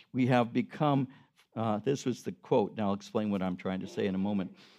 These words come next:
We have become Freudian psychologists, all of us. He says, "You can go to, um, you can go into a prison, you can speak to a man who killed his mother, and he will give you sixteen different reasons why he did that.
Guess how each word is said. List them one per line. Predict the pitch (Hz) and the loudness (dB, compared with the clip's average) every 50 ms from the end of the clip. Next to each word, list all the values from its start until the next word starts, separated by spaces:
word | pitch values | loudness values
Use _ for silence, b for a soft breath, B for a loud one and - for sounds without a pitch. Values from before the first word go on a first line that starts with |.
| B B B | B B B
We | 117 120 | 0 2
have | 110 110 | 2 2
become | 120 104 - 120 117 107 | 0 -2 0 0 0 -2
Freudian | - - - 139 139 135 127 113 101 98 101 104 101 | -2 -2 0 2 4 4 4 2 2 0 0 -2 -4
psychologists, | - - - - 110 107 101 - - 123 123 113 101 85 - - 87 - - | -6 -6 -4 -2 -2 -2 -4 -4 -2 0 0 0 -2 -4 -6 -10 -12 -10 -8
all | - 117 120 107 | -4 -2 -2 -2
of | 98 85 | -2 -4
us. | 95 98 - - b b b b b b b b - | -8 -12 -14 -16 b b b b b b b b -4
He | 113 110 | -4 -2
says, | - - 123 110 117 | 0 0 0 2 2
"You | 160 180 | 2 2
can | - - 170 151 | 2 2 2 4
go | 127 143 143 151 151 | 6 6 6 6 4
to, | 151 - - 139 131 120 110 107 | 0 -4 -2 0 0 2 4 4
um, | 104 98 95 98 95 101 - _ _ _ _ _ _ _ _ _ _ _ _ - | 4 4 2 0 -4 -6 -12 _ _ _ _ _ _ _ _ _ _ _ _ -4
you | - 135 131 | -2 -2 0
can | - 139 | 2 2
go | 127 123 123 123 | 4 4 4 4
into | 120 98 113 117 | 4 2 2 0
a | 107 | 0
prison, | - - 160 156 120 - 117 107 | 2 2 0 0 2 0 0 0
you | 110 113 | 0 0
can | - 127 113 | -2 -2 -4
speak | - - 147 139 131 - | -2 -2 -2 -2 -2 -2
to | 120 107 | -2 0
a | 104 | 0
man | 113 123 123 123 | 2 2 2 2
who | 113 101 | 0 0
killed | - - 135 127 107 | 0 0 0 0 0
his | 110 95 - | -2 -4 -2
mother, | - 147 156 - 110 107 104 - b b b b b b b b b b b b b _ _ _ - | 0 0 0 0 -2 -4 -4 -6 b b b b b b b b b b b b b _ _ _ 0
and | 120 120 117 117 117 113 | 2 2 2 2 0 -2
he | - 110 110 139 | -2 -2 0 2
will | 143 127 123 | 4 2 2
give | 117 123 127 117 | 2 2 2 2
you | 117 107 - - - - | 2 0 -2 -6 -18 -20
sixteen | - - - 170 - - - - 190 180 165 147 | -8 -4 -4 -4 -4 -6 -8 -4 -2 0 0 0
different | 139 151 - - 127 - - | 0 -2 -2 -2 -4 -2 0
reasons | 147 139 127 107 - 104 104 - - | 0 0 0 0 -4 -6 -6 -6 -4
why | 131 131 127 | -4 -2 -2
he | 117 - - 120 101 | -4 -4 -4 -6 -6
did | 92 92 - 123 110 90 85 | -4 -2 -2 -2 -2 -2 -6
that. | 82 67 - | -10 -12 -14